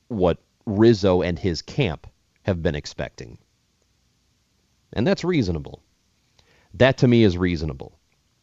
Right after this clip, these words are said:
And let's be honest, do we really think the dude's asking for, like, a hundred fifty or two hundred?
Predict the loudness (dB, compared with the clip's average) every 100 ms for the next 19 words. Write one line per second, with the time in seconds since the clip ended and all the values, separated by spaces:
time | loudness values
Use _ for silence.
0 | _ _ _ _ _ _ _ -2 0 0
1 | -2 _ -4 -4 -2 -4 -2 -4 -6 -14
2 | _ _ _ _ -2 0 4 4 4 0
3 | -2 -2 2 2 2 0 0 -2 -4 -2
4 | 0 0 0 -2 -2 -2 -4 -4 -2 -4
5 | -6 _ _ _ _ _ _ _ _ -8
6 | -2 0 2 2 2 2